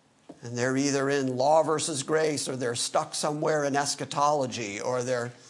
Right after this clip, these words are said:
or they're in the middle of the Luke series, which is very long. And I'm just so very, very grateful, because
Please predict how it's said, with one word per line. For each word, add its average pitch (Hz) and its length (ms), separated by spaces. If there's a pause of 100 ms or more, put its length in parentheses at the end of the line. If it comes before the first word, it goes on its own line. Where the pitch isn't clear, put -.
(640)
or 143 140
they're 147 160
in 147 140
the 143 60
middle 165 300
of 143 140
the 143 100
Luke 175 360
series, 131 480
which 127 160
is 120 160
very 151 500
long. 123 680
And 110 280 (1000)
I'm 196 160
just - 320
so 190 240
very, 160 520
very 156 520
grateful, 135 920
because 135 580